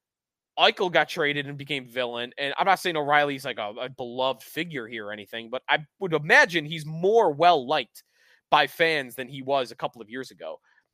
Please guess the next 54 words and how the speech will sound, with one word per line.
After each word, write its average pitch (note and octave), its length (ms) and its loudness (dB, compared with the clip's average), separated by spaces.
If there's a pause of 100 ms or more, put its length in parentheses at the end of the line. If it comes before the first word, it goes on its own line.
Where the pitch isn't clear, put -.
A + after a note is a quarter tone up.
(120)
'Cause F3 140 -2
now A3 180 10
it G#3+ 40 2
looks G3+ 180 2
like G3+ 100 2
it F3 60 0
was E3 100 -2
Eichel's F#3+ 320 4
fault. - 320 -16
I E3 160 6
don't F3 140 2
subscribe E3 400 2
to E3 60 -6
that. E3 340 2
I D3 160 2
love D3 300 0
rooting D3 180 -8
against C3 300 -8
Eichel. C#3 360 -6
I C3+ 120 -2
will C#3 100 -6
never C#3 220 -4
subscribe C3+ 480 -4
to B2+ 100 -14
he D3 80 -10
was C3+ 140 -14
the B2+ 80 -18
reason B2+ 340 -14
why B2+ 140 -2
they B2 100 -6
were G#2+ 120 -8
bad. C3 380 -2 (440)
And C3+ 100 2
I D3 60 6
don't C#3+ 180 -2
subscribe D3 380 0
to C#3+ 100 -4
O'Reilly C#3+ 400 0
was C#3 220 -6
either. A#2 320 -12
But A#2 280 -6
maybe, C#3+ 360 -8 (300)
maybe C#3 200 -10
some B2 180 -12
fans G#2 320 -12
pin A#2 260 -14
them G#2+ 260 -8
one A2+ 120 -8
against A2 280 -14
the G#2 100 -12
other. F#2+ 180 -10
I G2+ 60 -8
don't G2+ 140 -12
know. F#2 160 -12